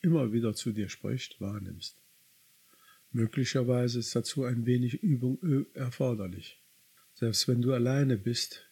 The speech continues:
gibt es nämlich genügend Lärm und Aktivitäten um dich herum. Sie übertönen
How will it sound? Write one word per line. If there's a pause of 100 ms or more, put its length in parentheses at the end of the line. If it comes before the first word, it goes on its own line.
gibt
es
nämlich
genügend
Lärm
und
Aktivitäten
um
dich
herum. (840)
Sie
übertönen